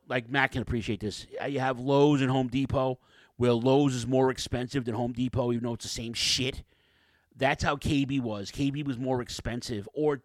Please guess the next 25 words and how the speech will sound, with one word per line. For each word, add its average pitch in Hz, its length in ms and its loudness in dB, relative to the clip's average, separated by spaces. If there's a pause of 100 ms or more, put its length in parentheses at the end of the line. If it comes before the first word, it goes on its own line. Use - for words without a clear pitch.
depending 139 380 -2
on 127 80 0
what 127 100 -2
you 120 60 -2
bought, 123 320 0
more 117 220 -2
cheaper 120 400 -4
than 98 400 -10 (120)
Toys 101 220 -6
R 78 100 -10
Us. - 260 -20 (840)
You 104 80 -14
know, 90 240 -14 (880)
like, 117 160 -8
I'd 143 140 0
go 165 160 4
there 143 160 2
for 135 160 2
a 117 40 4
board 131 340 2
game 110 180 -4
that 98 60 -8
I 101 40 -6
couldn't - 260 -16
find. 90 640 -10